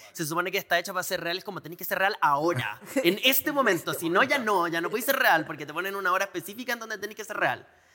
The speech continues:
Speaker 1: Entonces es como, no entiendo, como para eso suben historia a Instagram y es como,
Speaker 2: Claro.
Speaker 1: "No, yo quiero ver tu versión más perfecta, no quiero verte estudiando economía, como que me importa que estés estudiando economía,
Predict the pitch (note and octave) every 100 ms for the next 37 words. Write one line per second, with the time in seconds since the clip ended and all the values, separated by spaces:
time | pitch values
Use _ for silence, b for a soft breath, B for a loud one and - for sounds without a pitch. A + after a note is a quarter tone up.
0 | B B C#3+ D3+ D#3 F#3 - G3+ F3 G#3+
1 | G#3 B3 G3 D#3 D#3+ D3 E3 G3 F#3 G3
2 | F#3+ - F#3+ F3+ F#3 F#3+ F3+ F3 E3+ E3
3 | - E3+ F#3 A3 G#3 B B C3 D3+ F3
4 | G3 - F#3+ D#3 E3 E3 G3+ - - D#3
5 | - B2 B2+ B2+ A#2 A#2 - A2+ _ -
6 | B2 - C3+ B2+ C3 C3+ C3 B2+ A#2+ A#2
7 | B2 C#3 D3 E3 G3+ - - - - -
8 | C3 D3+ D#3 D#3+ D#3 D3+ D3+